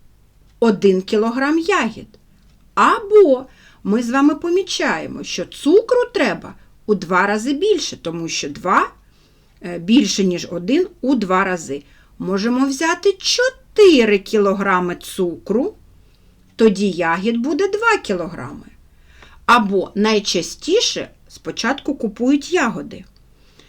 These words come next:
Якщо, наприклад, купили три кілограма полуниць, то цукру треба в два рази більше, тобто шість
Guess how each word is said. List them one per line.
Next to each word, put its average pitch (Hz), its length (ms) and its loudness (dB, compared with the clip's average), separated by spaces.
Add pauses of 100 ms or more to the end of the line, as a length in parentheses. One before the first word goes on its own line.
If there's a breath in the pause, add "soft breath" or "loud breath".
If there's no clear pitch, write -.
(180 soft breath)
Якщо, 214 420 0
наприклад, 330 680 0
купили 214 560 0 (100)
три 349 180 2 (200)
кілограма 180 800 0
полуниць, 214 880 0 (1300)
то 202 120 -2
цукру 190 580 -2
треба 269 420 -2
в 294 100 -8
два 175 360 0
рази 180 280 -2
більше, 339 580 0 (140)
тобто - 320 -8
шість - 680 0